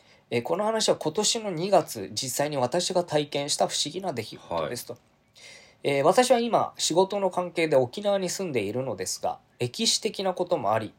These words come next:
Speaker 1: 沖縄は心霊スポットだらけな土地ですと。
Speaker 2: うん。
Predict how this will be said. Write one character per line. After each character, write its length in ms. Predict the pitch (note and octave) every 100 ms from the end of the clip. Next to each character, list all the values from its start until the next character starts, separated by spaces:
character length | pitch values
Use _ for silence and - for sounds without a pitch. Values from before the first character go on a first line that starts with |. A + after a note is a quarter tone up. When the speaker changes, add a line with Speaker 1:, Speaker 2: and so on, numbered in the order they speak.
| _ -
Speaker 1:
沖 220 | - F#3+
縄 160 | F#3
は 100 | F3+
心 320 | E3+ - G3 G#3+
霊 140 | G#3
ス 100 | -
ポ 100 | G3+
ッ 20 | -
ト 140 | F#3
だ 120 | E3+
ら 120 | E3
け 100 | C3
な 140 | E3 -
土 120 | A2
地 160 | - -
で 100 | -
す 80 | -
と。 80 | G#2+
Speaker 2:
う 80 |
ん。 160 | F#2+